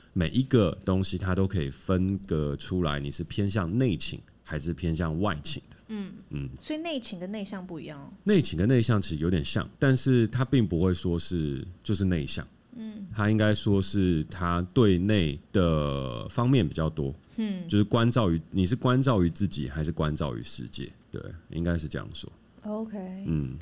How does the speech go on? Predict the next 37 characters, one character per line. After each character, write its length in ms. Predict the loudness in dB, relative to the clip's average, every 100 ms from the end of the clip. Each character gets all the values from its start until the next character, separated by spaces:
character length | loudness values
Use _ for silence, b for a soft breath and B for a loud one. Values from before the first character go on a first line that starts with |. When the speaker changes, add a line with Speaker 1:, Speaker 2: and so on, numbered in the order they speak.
| -10
Speaker 1:
所 180 | 0 4
以 20 |
我 220 | 6 4
的 160 | 2 0
外 260 | 0 0 0
倾 200 | 0 -4
情 180 | -2 -2
感 140 | -2
功 160 | -2 -2
能 100 | -4
是 60 |
最 160 | -4 -4
薄 200 | -6 -8
弱 200 | -8 -10
的， 80 | -2
因 80 | 2
为 40 |
我 140 | 4 4
最 220 | 4 2
强 300 | 2 -4 -4
的 120 | -4
是 160 | -2 -2
我 120 | -2
的 80 | -2
内 180 | 0 0
倾 180 | -2 -8
思 260 | -10 -10 -10
考， 220 | -10 -14 _ _
然 160 | 0 2
后 160 | 4
我 240 | 4 4 4
的 380 | 2 2 0 -4 b b _
感 280 | -2 0 -2
觉 320 | -2 -2 0
跟 280 | 0 2 2
我 160 | 2
的， 320 | 0 -2 -4